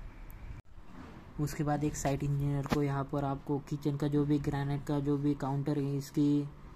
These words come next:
quantity निकालना आना चाहिए guys। उसके बाद जो भी हमारे क्या बोलते हैं उसको, wall की जो भी bricks work है उसमें brick कितने लगने वाले वो भी आपको,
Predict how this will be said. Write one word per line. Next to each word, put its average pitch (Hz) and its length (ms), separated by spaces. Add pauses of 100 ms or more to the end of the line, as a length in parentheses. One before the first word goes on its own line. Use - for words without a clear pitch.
(460)
quantity 143 380
निकालना 143 460
आना 135 160
चाहिए 135 380
guys। 127 340
उसके 131 300
बाद 139 340 (440)
जो 143 140
भी 143 140
हमारे 139 580 (1700)
क्या 147 140
बोलते 143 280
हैं 135 80
उसको, 135 360 (920)
wall 139 240
की 139 140
जो 143 140
भी 147 140
bricks 139 420
work 147 240
है 147 80
उसमें 143 540
brick 143 360 (200)
कितने 151 260
लगने 143 260
वाले 139 180
वो 139 160
भी 147 120
आपको, 147 400